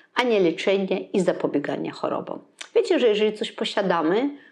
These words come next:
to o wiele łatwiej to zachować. Czym jest zdrowiem? Zdrowie jest możliwością ciała wrócić do równowagi i optymalnego stanu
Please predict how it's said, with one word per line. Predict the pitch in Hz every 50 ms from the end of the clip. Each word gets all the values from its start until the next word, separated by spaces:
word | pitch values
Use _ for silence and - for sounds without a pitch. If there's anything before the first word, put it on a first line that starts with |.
| _ _ _ _ _ -
to | - 202 196 190 180 175 -
o | - 190
wiele | 214 254 311 320
łatwiej | 254 208 208 - - 269
to | 269 - 254
zachować. | 240 247 254 - - 233 202 156 - - - - - - _ _ _ _ _ _ -
Czym | - - 240 240
jest | 240 233 220 208
zdrowiem? | 196 196 208 202 196 190 214 233 277 320 320 - - - - - _ _ _
Zdrowie | - 180 175 - - 254 311 349 302 294
jest | 262 254 - -
możliwością | 208 208 196 208 202 196 220 233 226 - - 196 185
ciała | 185 185 - 214 196 202 208 214
wrócić | 196 180 175 175 175 - 180 170
do | 170 170
równowagi | 170 165 160 170 175 180 185 220 240 247 233 220 240 254 247 - - - - - _ _ -
i | 285 294 285 - -
optymalnego | 254 247 240 - - - 240 226 214 196 202 202 220 233 240 226 202 196
stanu | 190 190 - - - - - 233 220 190 190 196 208 220 262 320 381 370